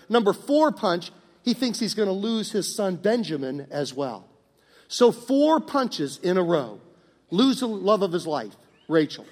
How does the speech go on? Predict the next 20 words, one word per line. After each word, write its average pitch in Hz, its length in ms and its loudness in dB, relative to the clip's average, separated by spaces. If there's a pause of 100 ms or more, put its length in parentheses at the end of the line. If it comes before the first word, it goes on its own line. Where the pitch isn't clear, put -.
(340)
Second 240 480 0
punch, 139 380 -10 (360)
loses 202 440 0
his 196 200 -4
son 175 280 -2
to 156 100 -6
death. 127 300 -6 (380)
Third 262 360 4
punch, 131 340 -8 (240)
he's 175 180 -4
got 185 140 2
a 170 60 0
son 196 360 0
in 151 120 -6
prison 147 440 0
in 139 140 -6
Egypt. 156 340 -8 (360)
Fourth 262 360 4
punch, - 460 -6 (580)
uh, 131 280 -8